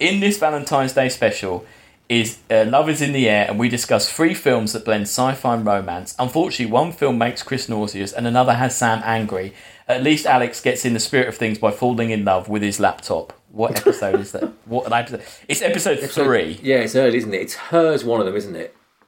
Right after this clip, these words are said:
Speaker 1: Yep.
Speaker 2: Um, Eternal Sunshine of the Spotless Mind?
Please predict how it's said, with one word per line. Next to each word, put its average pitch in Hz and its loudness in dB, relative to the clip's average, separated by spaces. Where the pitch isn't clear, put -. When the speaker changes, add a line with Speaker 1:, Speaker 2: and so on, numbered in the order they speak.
Speaker 1:
Yep. 123 0
Speaker 2:
Um, 95 -2
Eternal 139 0
Sunshine 139 -2
of 143 0
the 139 -4
Spotless 143 0
Mind? 170 -4